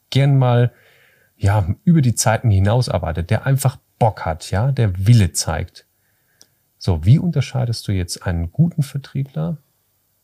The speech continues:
von so einem Vertriebler mit Goldkante?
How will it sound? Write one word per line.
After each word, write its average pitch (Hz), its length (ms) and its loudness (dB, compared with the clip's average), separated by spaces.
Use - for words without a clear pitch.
von 107 320 -2
so 107 220 2
einem 117 220 2
Vertriebler - 480 -4
mit 104 180 -2
Goldkante? 87 580 -6